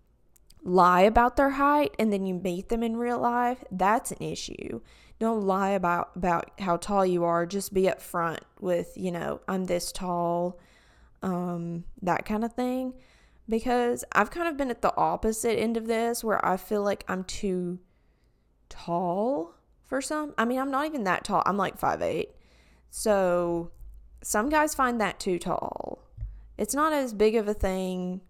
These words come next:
for guys to say, "Oh, you're too tall," as for girls to be like, "You're too short." I know that, but it's, it's been, like, an insecurity before, especially when I was younger.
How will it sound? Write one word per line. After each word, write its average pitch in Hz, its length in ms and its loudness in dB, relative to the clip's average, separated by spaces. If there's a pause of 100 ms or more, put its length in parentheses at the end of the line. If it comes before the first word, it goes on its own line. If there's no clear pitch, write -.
(120)
for 196 160 -2
guys 175 420 2
to - 140 -8
say, 180 320 2
"Oh, 180 80 6
you're 180 240 0
too 180 200 -4
tall," 170 600 -4 (380)
as 180 320 0
for 180 100 0
girls 170 300 2
to - 80 -10
be 180 100 0
like, 160 240 0
"You're 170 240 -2
too 156 180 -6
short." - 600 -6
I 180 80 -4
know 175 180 -2
that, 170 400 -4
but 170 400 -2 (240)
it's, - 500 -4 (160)
it's 202 220 0
been, 190 580 0
like, - 340 -4 (600)
an 190 140 0
insecurity 180 680 0
before, 170 560 0
especially 226 540 0
when 247 100 -2
I 214 80 -2
was 196 180 -4
younger. 190 720 -2